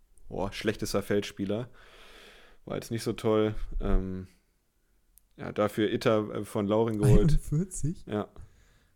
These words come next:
Speaker 2: Oh Gott.
Speaker 1: Beim zu null Sieg. Ja, der hatte Minuspunkte, glaub ich, bei der Auswechslung. Ähm,
Speaker 2: Oh, stark.
Speaker 1: Itter habe ich mir geholt von Laurin für hundertsechsundneunzig Punkte. Vielen Dank.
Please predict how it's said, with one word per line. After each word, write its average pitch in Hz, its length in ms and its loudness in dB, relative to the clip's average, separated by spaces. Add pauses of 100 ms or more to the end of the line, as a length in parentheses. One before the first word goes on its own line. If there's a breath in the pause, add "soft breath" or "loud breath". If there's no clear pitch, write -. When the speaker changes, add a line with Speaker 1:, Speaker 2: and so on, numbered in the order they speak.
(120)
Speaker 2:
Oh 117 60 -8 (120)
Gott. - 220 12 (120)
Speaker 1:
Beim 98 140 -10
zu - 120 -10
null 101 200 -2
Sieg. 101 320 -10 (640 loud breath)
Ja, 104 120 6
der 110 100 8
hatte 113 160 4
Minuspunkte, 107 520 0
glaub 98 160 0
ich, 95 100 -4
bei 95 80 -2
der 95 100 0
Auswechslung. 98 560 -6 (720 loud breath)
Ähm, 127 600 4 (680)
Speaker 2:
Oh, 170 160 -2
stark. 123 300 2
Speaker 1:
Itter 123 180 2
habe 120 120 4
ich 117 80 -2
mir 117 140 0
geholt 113 200 2
von 101 140 0
Laurin 113 400 2
für - 120 -6
hundertsechsundneunzig 104 680 -4
Punkte. 110 440 -6
Vielen 98 280 -6
Dank. 123 400 -6